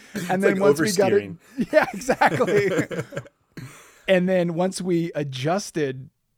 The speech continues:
Speaker 1: to the world, I think that it's really hard to, like, hurt my feelings now, you know?
Speaker 2: Oh, for sure. Yeah, no, you can't hurt. It's, like, not much there. <laughs>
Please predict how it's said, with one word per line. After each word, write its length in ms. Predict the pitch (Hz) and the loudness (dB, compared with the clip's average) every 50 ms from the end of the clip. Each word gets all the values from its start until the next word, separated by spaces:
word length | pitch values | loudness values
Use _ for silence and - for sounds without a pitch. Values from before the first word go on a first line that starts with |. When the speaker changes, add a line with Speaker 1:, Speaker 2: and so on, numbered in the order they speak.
| _ | _
Speaker 1:
to 120 | - - 160 | -10 -6 -4
the 80 | 147 143 | -2 -2
world, 600 | 139 160 196 208 196 165 147 143 135 139 127 135 - _ _ | 0 2 2 4 4 4 2 0 0 -2 -4 -6 -12 _ _
I 140 | - 131 143 | -6 -6 -6
think 360 | 131 - 165 147 139 - - | -4 -2 -2 -4 -4 -4 -2
that 220 | 156 143 135 135 | -2 -2 -2 -2
it's 140 | 131 123 - | -6 -10 -12
really 440 | 131 123 135 143 165 208 233 311 311 | -14 -10 -4 0 0 0 0 0 -4
hard 640 | 202 - - 151 156 156 147 139 139 135 127 123 117 - _ _ _ _ _ _ _ _ _ _ _ _ _ _ _ _ - | -4 -6 -6 -6 -4 -2 -2 -2 -2 -4 -6 -8 -12 -16 _ _ _ _ _ _ _ _ _ _ _ _ _ _ _ _ -10
to, 100 | - 156 | -4 -2
like, 260 | 156 143 135 135 120 | -2 -2 -2 -4 -6
hurt 220 | - - 175 - | -6 -6 -6 -6
my 140 | 185 139 127 | -6 -8 -10
feelings 640 | 120 - 131 123 120 110 92 90 95 117 - - - _ _ _ _ _ _ _ _ _ _ _ _ _ _ _ | -8 -8 -8 -8 -8 -10 -12 -14 -14 -16 -16 -18 -18 _ _ _ _ _ _ _ _ _ _ _ _ _ _ _
now, 280 | - - 127 117 107 113 | -8 -6 -6 -6 -6 -6
you 120 | 123 131 | -8 -6
know? 300 | 135 139 135 139 147 156 - _ _ _ _ - | -6 -4 -4 -4 -4 -6 -10 _ _ _ _ 0
Speaker 2:
Oh, 120 | 147 170 165 | 2 2 2
for 200 | - - 139 113 | 2 -2 -4 -4
sure. 500 | - - 185 220 233 123 87 - - _ _ _ _ _ _ _ _ _ _ _ _ _ _ _ _ _ _ _ _ _ _ _ _ _ _ | -2 0 2 2 2 2 0 -4 -12 _ _ _ _ _ _ _ _ _ _ _ _ _ _ _ _ _ _ _ _ _ _ _ _ _ _
Yeah, 280 | - 131 151 135 - - - | 2 4 4 4 4 0 -4
no, 60 | 127 127 | -4 -4
you 140 | 127 143 | -4 -4
can't 240 | 135 - 220 202 - | -4 -6 -8 -8 -4
hurt. 260 | 113 143 170 175 - _ _ _ _ _ _ _ _ _ - | -2 -2 -2 -2 -4 _ _ _ _ _ _ _ _ _ -12
It's, 180 | 127 120 - | -12 -8 -6
like, 140 | 143 139 107 | -6 -6 -6
not 240 | 123 127 135 - - | -4 -6 -6 -6 -4
much 380 | 113 117 131 131 - - - - | -4 -6 -6 -6 -8 -14 -10 -6
there. 360 | 113 113 120 113 95 - - - _ _ - | -4 -2 -2 -2 -2 -4 -10 -18 _ _ -20
<laughs> 160 | 170 - | -14 -8